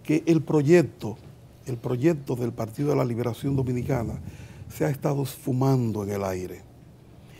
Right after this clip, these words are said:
Ahora mismo usted me pregunta concretamente cuál es el proyecto del Partido de la Liberación Dominicana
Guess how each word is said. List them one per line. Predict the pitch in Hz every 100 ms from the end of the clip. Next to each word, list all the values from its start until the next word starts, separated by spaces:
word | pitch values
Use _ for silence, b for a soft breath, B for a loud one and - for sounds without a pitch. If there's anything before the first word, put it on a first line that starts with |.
| B -
Ahora | 185 208
mismo | 226 220 202 196 185 175 156 156
usted | 202
me | 196
pregunta | 190 190 208 190 196 - -
concretamente | 202 202 240 233 226 233 220
cuál | 208 220
es | 208
el | 202
proyecto | 175 175 185 160
del | 170
Partido | 151 143 175
de | 175
la | 170
Liberación | 147 147 135 175
Dominicana | 165 156 156 160 135